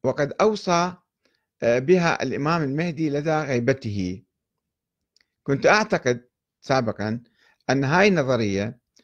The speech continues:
ولاية الفقيه الم-، المرجعية هي امتداد لنظرية الإمامة،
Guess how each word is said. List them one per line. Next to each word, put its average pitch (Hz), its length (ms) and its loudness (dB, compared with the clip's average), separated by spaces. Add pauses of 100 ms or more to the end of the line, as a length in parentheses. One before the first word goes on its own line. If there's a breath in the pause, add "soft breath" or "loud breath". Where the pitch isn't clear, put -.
(340)
ولاية 139 340 4
الفقيه 117 480 -2 (100)
الم-، 113 300 0
المرجعية 113 880 -2 (320 soft breath)
هي 165 220 4
امتداد 170 720 -2
لنظرية 139 640 0
الإمامة، 98 600 -2